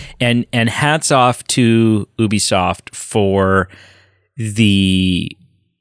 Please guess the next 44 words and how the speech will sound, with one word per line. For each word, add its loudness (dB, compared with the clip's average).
um, -4
especially 0
in 4
the, 4
in 2
these 2
most 2
recent -2
ones, -4
but, -2
uh, -4
throughout, 0
uh, -12
pretty -2
much 0
all 2
of 2
the 0
games, -6
hats -2
off 0
to 0
them 2
for 0
their 2
attention -2
to 0
detail -2
and -2
their, -2
you 0
know, -2
um, -4
the -2
efforts 0
put 0
into 2
historical 0
accuracy -2
as -4
far -2
as -4
the -4
map -2